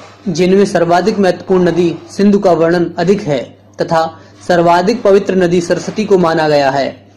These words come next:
इसी वेद में गाय के लिए अहन्या शब्द का प्रयोग किया गया है। इस वेद के सातवें मंडल में सुदास तथा दस राजाओं के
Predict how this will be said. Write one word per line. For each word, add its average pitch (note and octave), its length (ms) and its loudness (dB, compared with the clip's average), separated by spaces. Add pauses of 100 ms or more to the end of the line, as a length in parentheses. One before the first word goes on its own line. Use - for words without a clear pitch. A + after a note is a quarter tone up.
(480)
इसी B3+ 280 2
वेद F#3+ 280 4
में F3 260 0
गाय E3+ 240 2
के F#3+ 180 2
लिए F3+ 240 2 (280)
अहन्या F3+ 600 0 (360)
शब्द F#3+ 280 0
का G3 140 0
प्रयोग F3 340 0
किया E3 180 2
गया C#3+ 220 -2
है। C3+ 160 -2 (800)
इस A3+ 220 0
वेद F#3+ 300 4
के F#3+ 220 -2
सातवें F3+ 520 0
मंडल F3+ 380 2
में C3 220 -2 (560)
सुदास F#3+ 500 0
तथा F#3+ 180 0
दस G3 220 -4
राजाओं F3+ 380 0
के F3 300 -2